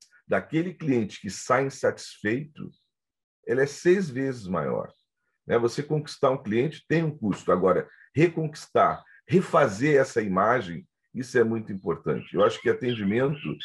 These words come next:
é a prioridade, tanto, eh, no presencial, quanto no digital, eh, no fi-, né? Agora falam até do fidital, né? Que é o físico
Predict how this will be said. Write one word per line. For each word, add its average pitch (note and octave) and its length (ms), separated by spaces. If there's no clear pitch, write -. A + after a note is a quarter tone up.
é A2+ 120
a - 80
prioridade, C#3+ 1080
tanto, E3 560
eh, A2+ 260
no A2+ 140
presencial, G#2+ 1000
quanto C#3 400
no A#2+ 260
digital, A2 960
eh, G#2+ 460
no A#2 140
fi-, D#3+ 420
né? B2 220
Agora A2 400
falam A#2+ 320
até C3+ 240
do B2 100
fidital, A#2+ 800
né? G#2 220
Que A2 60
é G#2+ 40
o G#2+ 80
físico F3+ 540